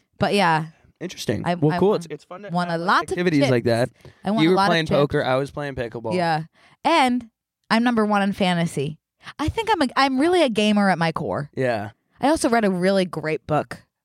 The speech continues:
Speaker 1: about gaming. It's called Tomorrow and Tomorrow and Tomorrow. I really recommend it if you guys like reading.
Speaker 2: Oh, they did look
Speaker 1: Yeah.
Speaker 2: like a gaming type book.
Speaker 1: It was really good. I can't have two hobbies at once, so now that I've taken a break from knitting, I'm back to reading.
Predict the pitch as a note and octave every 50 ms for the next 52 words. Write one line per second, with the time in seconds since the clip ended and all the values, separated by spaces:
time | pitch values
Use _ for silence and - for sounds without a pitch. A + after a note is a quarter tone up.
0 | _ _ - - - A#2+ D#3 D#3 C3 B2 F#2 G2 F#2 G2 - - - _ _ _
1 | _ _ _ _ - - - - F3 E3+ - - F3 E3 D#3+ D#3+ D#3+ D#3 D3+ -
2 | E3 D3+ D3+ C#3+ D3 - D3+ D3 D3+ D3 C3+ C#3 C#3+ D#3 C#3+ C#3+ C#3+ C#3 C#3+ -
3 | D3 C#3+ C#3 B2+ A#2+ G2+ G2+ - - - - C3+ A#2 - - E2+ - - - G#2+
4 | - - - - F#3+ E3+ - - D#3+ D3+ D3 C#3+ - D#3 C#3 C3 B2 A#2+ C#3+ C#3+
5 | C3 G#2 - - A2+ A#2 A2 A2+ A2+ A2+ A2+ - - B2 G#2 - - - F#3+ G3
6 | G3 F#3+ D#3+ E3 E3 F3 E3 E3+ E3 D#3 E3 D3+ D3 D3 D#3 - _ _ _ _
7 | _ - G#3+ A3+ - - D4 D#4+ D#4 D4+ A3 - - A#3 A3+ G#3+ G3 G3 G3 F#3
8 | F3+ - F3 F3 E3 E3 F#3 G#3+ G#3+ - - F#3+ F3 E3 F3+ D#3+ E3 F3+ F3+ F3
9 | E3+ E3 D#3 - - F3 D#3+ E3 D#3+ - D3+ D#3 - - D#3+ D#3+ D#3 D#3 D#3+ D#3
10 | D#3+ D3 D3 - - - D#2 - - - - - D#3+ C#3+ - A2+ C3 - E2+ -
11 | - -